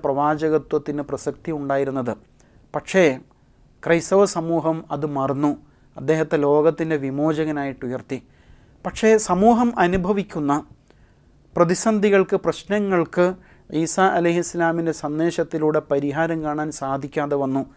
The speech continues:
അങ്ങനെ ക്രൈസ്തവ സമൂഹത്തിൽ നിന്ന് ഭൗതിക ചിന്ത ഉടലെടുത്തു. അങ്ങനെയാണ് മുതലാളിത്തവും തൊഴിലാളിത്തവും അതുപോലെ സോഷ്യലിസവും ഇങ്ങനെ തുടങ്ങിയിട്ട് പല വിധത്തിലുള്ള ചിന്താധാരകൾ, ഭൗതിക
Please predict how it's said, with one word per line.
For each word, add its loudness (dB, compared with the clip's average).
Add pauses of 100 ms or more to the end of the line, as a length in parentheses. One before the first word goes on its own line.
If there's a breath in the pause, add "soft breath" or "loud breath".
(500 soft breath)
അങ്ങനെ 2
ക്രൈസ്തവ 6 (120)
സമൂഹത്തിൽ 0
നിന്ന് 0 (100)
ഭൗതിക 6 (140)
ചിന്ത -2 (140)
ഉടലെടുത്തു. -2 (760 soft breath)
അങ്ങനെയാണ് 4
മുതലാളിത്തവും 4
തൊഴിലാളിത്തവും 0 (520 soft breath)
അതുപോലെ 2 (220)
സോഷ്യലിസവും -2
ഇങ്ങനെ -4
തുടങ്ങിയിട്ട് 0 (140)
പല 4
വിധത്തിലുള്ള 0 (540 soft breath)
ചിന്താധാരകൾ, 0 (140)
ഭൗതിക 4